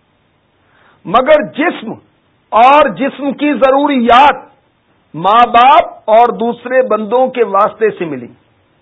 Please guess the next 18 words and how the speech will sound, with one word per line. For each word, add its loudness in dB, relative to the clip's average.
اسی -10
طرح -2
پانی، -2
ہوا، -2
دھوپ، -4
چاندنی -4
وغیرہ 0
بغیر 0
کسی -6
واسطے 0
کے -4
اللہ -2
تعالیٰ 0
نے -4
عطا -2
فرمائی۔ -6
غذا، 0
دوا، 2